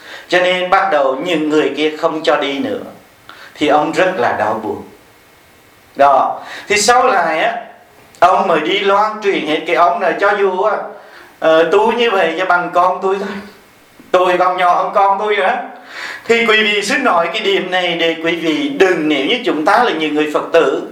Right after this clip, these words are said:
mà đã thấy những vị tu sĩ đắp những chiếc y vàng của Như Lai rồi, thì những người đó đại diện cho Tam Bảo, thì chúng ta nên cung kính họ để mà có cái phước cho mình. Càng thôi cái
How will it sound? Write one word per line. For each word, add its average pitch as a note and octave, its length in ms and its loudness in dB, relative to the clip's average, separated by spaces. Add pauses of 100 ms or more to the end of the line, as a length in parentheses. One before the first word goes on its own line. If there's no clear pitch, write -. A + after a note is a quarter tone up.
(320)
mà F#3+ 120 4
đã F#3 360 4
thấy E3+ 400 0
những F3+ 200 -2
vị D3+ 320 0
tu A3+ 160 2
sĩ E3 280 -2
đắp G3+ 280 2
những C#3+ 280 -2
chiếc C#3+ 220 -2
y G#3+ 260 0
vàng D3 360 2
của D3 60 -4
Như D3 200 0
Lai G3+ 380 2
rồi, B2+ 220 0 (400)
thì A3+ 120 2
những G#3 340 0
người F#3 220 2
đó D#3+ 300 0
đại D3+ 400 -2
diện C#3+ 380 -2
cho F#3 340 2 (340)
Tam F#3+ 360 4
Bảo, C3 420 2 (300)
thì G3 200 2
chúng D3+ 240 2
ta G3+ 220 4
nên G#3 280 -2
cung A3 300 0
kính D#3 240 0
họ C3 300 4
để B2 260 0
mà C3 200 0
có A2 240 4
cái B2 80 -2 (100)
phước C3+ 200 0 (140)
cho E3+ 120 0 (100)
mình. A2 160 -8 (800)
Càng E3 300 2
thôi A#3 160 4
cái D#3+ 100 0